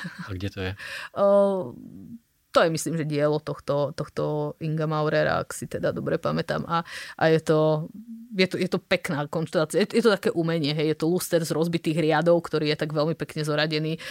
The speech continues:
Speaker 2: vytvára takú peknú hmotu nad k-, nejakým stolom a to, to, ako to by som dopriala, aby, aby bolo niečo také akože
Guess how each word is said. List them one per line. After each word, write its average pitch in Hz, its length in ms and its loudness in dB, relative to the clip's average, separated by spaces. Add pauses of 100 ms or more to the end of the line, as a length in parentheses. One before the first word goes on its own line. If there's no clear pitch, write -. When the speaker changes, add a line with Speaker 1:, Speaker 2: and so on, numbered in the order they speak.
(140)
Speaker 2:
vytvára 147 400 0
takú 165 240 -6
peknú 156 400 -2
hmotu 151 320 0
nad 151 240 0
k-, - 320 -8 (320)
nejakým 151 480 0
stolom 165 640 2
a - 320 -4 (160)
to, - 160 -4
to, - 160 -8
ako 196 240 0
to 196 80 0
by 170 80 0
som 147 160 0
dopriala, 147 480 0
aby, - 80 -6
aby 160 240 -4
bolo 160 240 4
niečo 165 240 -2
také 160 240 -2
akože 156 400 0